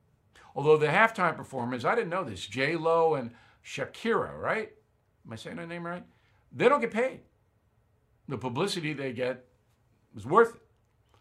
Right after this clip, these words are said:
But it's capitalism, eight thousand dollars a ticket? Ma. Um, in the end, there is some downsides to it. It's a little bit much,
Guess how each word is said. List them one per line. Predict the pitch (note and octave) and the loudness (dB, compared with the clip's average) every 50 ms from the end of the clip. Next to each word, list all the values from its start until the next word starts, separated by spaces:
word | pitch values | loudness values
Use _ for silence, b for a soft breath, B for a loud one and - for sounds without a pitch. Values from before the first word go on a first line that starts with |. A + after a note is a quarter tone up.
| b b b b b b b - G#2 | b b b b b b b -4 2
But | D#3+ D#3+ D#3 D#3 D#3+ | 6 6 6 6 4
it's | F3 E3 D#3+ | 0 -2 0
capitalism, | - A3 G#3+ G#3 G#3+ G#3+ G#3 F#3+ G3 G3+ G3+ G3+ A#3 A#3 A3+ - _ _ _ _ _ - | 2 6 6 6 6 6 2 -2 0 0 -2 -2 -4 -8 -12 -14 _ _ _ _ _ -2
eight | D#3 E3+ E3 | -2 0 2
thousand | F#3+ F3+ F3 D3+ E3 D#3+ D3+ | 4 4 4 4 2 0 2
dollars | D#3+ D#3+ E3 E3 E3 D#3 A2+ A#2 | 4 4 6 6 4 2 -2 -6
a | |
ticket? | A2+ - - E3+ F3+ F#3 - E3 - - _ _ _ _ _ _ _ _ _ _ | -8 -6 -4 -4 -4 -4 -6 -12 -12 -14 _ _ _ _ _ _ _ _ _ _
Ma. | - C#3 F#3+ A#3+ C#4+ - - - _ _ _ _ _ _ _ b b b b b b b b b b b E3 F3+ | -6 -2 -2 -2 -2 -4 -6 -10 _ _ _ _ _ _ _ b b b b b b b b b b b 2 4
Um, | E3+ F3+ F3+ F3 F3 F3 E3+ E3+ E3+ - - _ _ _ _ _ _ _ _ _ _ _ _ _ _ _ _ | 6 8 8 8 6 4 2 -4 -8 -12 -18 _ _ _ _ _ _ _ _ _ _ _ _ _ _ _ _
in | - G#3 A#3+ B3 B3+ | 2 4 4 4 4
the | B3+ A#3+ A3+ A3 | 4 4 4 6
end, | A#3+ B3 G#3+ E3 D#3+ F#3 F3 | 6 4 4 2 0 0 0
there | F#3+ G#3 | 0 0
is | A3+ A3 | 0 0
some | - G#3+ F#3 | -2 -2 2
downsides | D#3+ E3 D3+ C#3 B2 A2 - - A2 G2 F2+ F#2+ F#2 - - | 4 4 4 4 2 -2 -4 -8 -8 -8 -8 -10 -12 -12 -12
to | - F#2 F2+ | -12 -10 -8
it. | - G#3 G3+ - _ _ _ _ _ _ _ _ _ _ _ _ _ _ _ - | -8 -10 -10 -14 _ _ _ _ _ _ _ _ _ _ _ _ _ _ _ -16
It's | D3 C#3+ - | -16 -14 -12
a | A3 G#3+ | -10 -8
little | G#3 G#3 G3+ F#3+ | -4 -2 -2 0
bit | D#3+ E3 E3 D#3 | 0 0 0 0
much, | C3+ C3 C3 D#3+ A3+ - - - - - - | 2 2 2 2 0 -4 -10 -14 -14 -16 -20